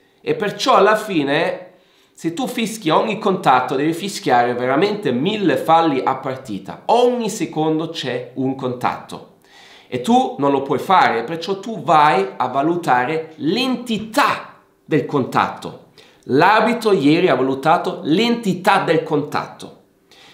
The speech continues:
E secondo me, se avesse scelto fin dal primo secondo una linea rigida, magari avrebbe fischiato rigore. Avendo però dall'inizio fino alla fine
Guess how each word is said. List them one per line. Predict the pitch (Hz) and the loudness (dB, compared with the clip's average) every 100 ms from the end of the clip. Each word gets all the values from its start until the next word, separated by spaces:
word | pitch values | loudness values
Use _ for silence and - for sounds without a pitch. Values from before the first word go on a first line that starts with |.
| _ | _
E | - | -2
secondo | - 190 214 226 | 2 4 4 4
me, | 254 214 | 4 2
se | - 240 233 - | 2 2 2 4
avesse | 170 170 202 190 - 123 | 4 6 6 4 2 -4
scelto | 113 - 180 180 147 - 107 | -4 -2 0 2 0 -2 -6
fin | 90 - 214 202 | -8 -10 -8 -2
dal | 160 - | 0 0
primo | 180 175 | 0 0
secondo | 151 139 - 170 165 131 110 110 | -2 -6 -6 -2 0 0 0 0
una | 135 135 135 | -2 0 2
linea | 135 202 202 143 127 113 92 - - - | 2 2 2 4 2 0 -2 -12 -20 -12
rigida, | 120 131 147 123 185 185 226 - - - _ _ _ _ _ _ | -4 0 0 0 -4 0 0 -2 -6 -20 _ _ _ _ _ _
magari | 220 208 110 107 139 - - _ _ | 0 2 2 0 -2 -6 -14 _ _
avrebbe | - 196 139 104 95 113 175 - - _ | 0 0 -2 -6 -6 -4 -4 -6 -12 _
fischiato | - 214 - 110 104 - 151 156 | -14 -12 -6 -4 -2 -4 -6 -6
rigore. | 214 240 185 110 - - _ _ _ _ _ _ _ _ | -6 0 0 0 -8 -20 _ _ _ _ _ _ _ _
Avendo | 160 190 311 285 208 170 | 2 4 4 4 2 2
però | 190 226 170 | 0 2 2
dall'inizio | 151 170 214 277 330 - - 220 | 2 -2 -2 -2 -2 -4 -2 -2
fino | 226 262 269 226 | -2 -2 2 2
alla | 214 214 | 2 0
fine | 214 - 254 226 147 113 92 - | -2 -6 -4 -2 -2 -2 -6 -12